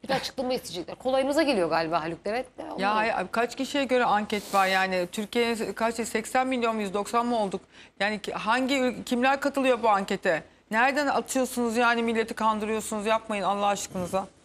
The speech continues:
Speaker 2: Bizde hiç öyle ciddiye alınacak ne bir ödül gecesi var Türkiye'de maalesef. Yani ç-, çünkü hakkaniyetli yapmadığınız için evet bizler de alıyoruz ama hak edenler var tabii.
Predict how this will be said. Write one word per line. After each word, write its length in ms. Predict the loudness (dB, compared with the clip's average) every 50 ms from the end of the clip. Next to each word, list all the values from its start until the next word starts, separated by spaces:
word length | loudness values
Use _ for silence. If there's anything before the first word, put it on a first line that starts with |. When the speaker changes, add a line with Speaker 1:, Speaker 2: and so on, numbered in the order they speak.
| -20 _ _ _ _ 0
Speaker 2:
Bizde 300 | 0 0 2 0 -2 0
hiç 200 | 0 -2 -2 0
öyle 300 | 0 2 2 0 0 -2
ciddiye 340 | -4 -6 -2 0 0 0
alınacak 400 | 2 0 -2 -4 -2 0 -2 -2 -2 -8 -20 -20 _ -20 -18 _ -2
ne 140 | -2 0 0
bir 140 | -2 -4
ödül 240 | -2 -2 -2 -2 0
gecesi 400 | 0 -2 -2 -2 -4 -4 -4 -4
var 180 | -4 -4 -4 -6 -14 -20 _ -20 _ _ _ _ _ _ _ _ _ _ _ _
Türkiye'de 540 | -10 -10 -10 -6 -2 -2 -2 -2 -4 -8 -10 -12 _ _ -6
maalesef. 540 | 0 2 2 4 2 2 -2 -4 -6 -10 -10 -10 -16 -20 -20 -20 _ _ -20 -18 _ -2
Yani 360 | 0 0 0 0 -2 -4 -4 -6 -20 _ _ _ -16
ç-, 220 | -12 -8 -8 -8 -8 -4
çünkü 340 | -4 -2 -2 0 -2 -2 -4
hakkaniyetli 760 | -4 -4 -2 -4 -4 -2 -2 0 0 2 2 2 0 0 2 2
yapmadığınız 540 | 2 2 2 2 0 0 0 -2 -4 -4
için 280 | -8 -4 -4 -4 -4 -6 -12 -20 -20 -10 -6
evet 180 | -4 -4 -4 -6 -6 -6
bizler 340 | -6 0 2 2 2 2 2
de 60 | 0
alıyoruz 300 | 0 2 2 2 2 2
ama 240 | 2 2 2 2 -2 -6 -20 -20 -20 -20 _ _
hak 180 | -2 0 2 2
edenler 440 | 2 2 2 0 2 0 0 0 2
var 260 | 4 4 2 2 0
tabii. 280 | -2 -2 0 -2 -2